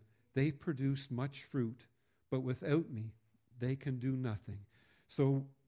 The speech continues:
prayer is powerful when we're in that relationship with God. W-, we're no longer just showing a bunch of pretty leaves, but there is fruit that is being produced.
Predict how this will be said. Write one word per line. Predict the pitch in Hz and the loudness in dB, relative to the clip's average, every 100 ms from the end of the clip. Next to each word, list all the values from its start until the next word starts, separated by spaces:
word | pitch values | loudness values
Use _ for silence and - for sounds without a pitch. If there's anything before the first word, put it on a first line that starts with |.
| - | -4
prayer | 160 165 190 | 2 4 4
is | 151 131 - | 4 2 2
powerful | 135 135 160 147 147 | 0 2 4 2 2
when | 120 127 120 | 4 4 4
we're | 143 165 | 2 2
in | 147 147 | 2 2
that | 135 147 127 | 2 2 0
relationship | 113 123 139 135 - 143 151 | 0 2 0 -4 -2 -2 0
with | 139 127 117 | 0 0 0
God. | 120 143 117 95 - - - | 0 2 0 -2 -10 -20 -4
W-, | 143 160 | -2 0
we're | 160 160 | 4 4
no | 165 | 6
longer | 202 185 190 156 131 | 6 6 6 6 4
just | 143 147 135 - - | 4 2 2 -8 -14
showing | - 151 165 151 | -2 2 4 4
a | 123 | 2
bunch | 113 147 139 | 2 0 0
of | 131 101 | -2 -4
pretty | - 151 170 151 | -2 2 2 2
leaves, | 123 160 165 123 95 - - - | 2 2 2 2 -2 -12 -10 -4
but | 117 | 0
there | 143 131 | 2 4
is | 123 - | 2 -4
fruit | - 151 165 160 - - | -2 2 2 0 -12 -2
that | 120 | 0
is | 117 110 | 0 -2
being | 113 135 139 | 0 2 2
produced. | 135 - 117 127 113 - - | 0 -2 0 2 0 -4 -16